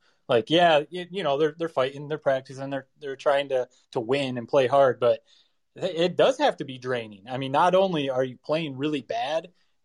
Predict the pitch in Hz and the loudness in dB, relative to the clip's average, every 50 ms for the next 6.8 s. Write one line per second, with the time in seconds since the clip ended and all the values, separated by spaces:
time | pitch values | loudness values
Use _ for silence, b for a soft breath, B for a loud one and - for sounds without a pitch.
0 | - 139 139 131 123 120 120 120 113 104 - - - 135 135 147 147 151 147 139 | -4 -2 -2 0 -2 -2 0 0 0 0 -2 -4 2 2 4 4 4 2 0 0
1 | 135 131 143 147 - 165 147 147 147 135 127 123 123 135 135 139 135 139 139 135 | 2 2 2 2 2 2 0 0 0 -4 -4 -2 0 0 0 0 0 -2 -2 -2
2 | 139 135 - - 123 - 143 143 147 156 165 175 180 175 B B B B B B | -2 -4 -4 -6 -8 -2 -2 0 2 2 2 0 0 -2 B B B B B B
3 | B - - - - - 135 147 151 151 143 143 147 139 131 135 131 131 127 - | B -12 -12 -6 0 0 2 2 2 2 2 4 4 4 4 4 2 2 0 -2
4 | - 147 147 147 143 143 139 127 - 127 123 143 156 160 160 160 135 135 - - | -4 -2 -2 0 0 0 -2 -2 0 2 4 4 6 6 6 6 4 4 2 -2
5 | _ - 123 123 123 147 160 160 151 151 147 143 127 - - 147 139 131 139 147 | _ -14 -12 -8 -6 -6 -6 -4 0 2 2 2 2 0 -2 -2 2 4 4 4
6 | 147 - 139 120 107 - - - 139 139 143 143 139 139 131 | 2 2 -2 -10 -12 -8 0 4 4 6 6 4 2 0 -4